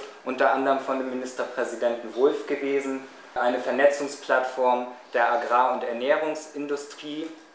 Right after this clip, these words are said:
Die Intention für dieses Projekt wurde damals noch auf der Startseite von Hannover Gen wie folgt formuliert: "Eine wichtige Voraussetzung für die Erschließung und Anwendung der grünen Gentechnik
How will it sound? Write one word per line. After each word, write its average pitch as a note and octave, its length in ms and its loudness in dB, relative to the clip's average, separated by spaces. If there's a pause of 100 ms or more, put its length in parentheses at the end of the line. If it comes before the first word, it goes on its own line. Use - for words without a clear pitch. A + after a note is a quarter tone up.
(500)
Die C#3+ 140 -4
Intention D#3+ 640 2
für F#3 160 -4
dieses D#3+ 300 -6
Projekt D3 600 0
wurde C#3 400 4 (300)
damals D3 540 4
noch C#3 180 -4
auf C3 100 -6
der C3+ 120 -6
Startseite C#3+ 720 0
von B2+ 200 -10
Hannover C3+ 440 -2
Gen C3 260 -8
wie B2 80 -8
folgt - 600 0 (220)
formuliert: D#3 680 2 (580)
"Eine C#3+ 260 -2
wichtige - 360 -4
Voraussetzung E3+ 920 0
für - 160 -10
die C#3+ 140 -8
Erschließung E3+ 840 -6
und B2 180 -12
Anwendung D#3 640 -2
der C3 80 2
grünen B2+ 320 -6
Gentechnik D#3+ 640 -6